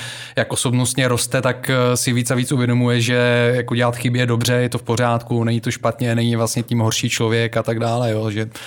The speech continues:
tyhle ty věci s tím prostě jdou v ruku v ruce, jo, takže to není asi jenom, jenom, eh, se snažit za každou cenu dostat prostě jako do toho flow, ale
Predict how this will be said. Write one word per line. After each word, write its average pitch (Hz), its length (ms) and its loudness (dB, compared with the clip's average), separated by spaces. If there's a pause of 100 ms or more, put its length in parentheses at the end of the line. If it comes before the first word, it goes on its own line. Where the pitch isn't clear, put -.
(240)
tyhle 107 220 -4
ty 117 100 -2
věci 113 240 -2
s - 80 -8
tím 113 160 0
prostě 117 260 -2
jdou 117 140 2
v 113 40 0
ruku 113 240 -2
v - 20 2
ruce, 113 380 -2
jo, 107 200 0
takže 107 220 0
to 120 140 -2
není 120 260 2
asi 117 220 0
jenom, 123 300 2
jenom, 123 400 2 (500)
eh, - 20 -2 (420)
se 135 160 0
snažit 139 340 2
za 135 80 2
každou 131 280 0
cenu 139 240 0
dostat 131 320 0
prostě 135 260 0
jako 131 180 0
do 131 100 0
toho 139 180 2
flow, 131 420 2
ale 131 400 4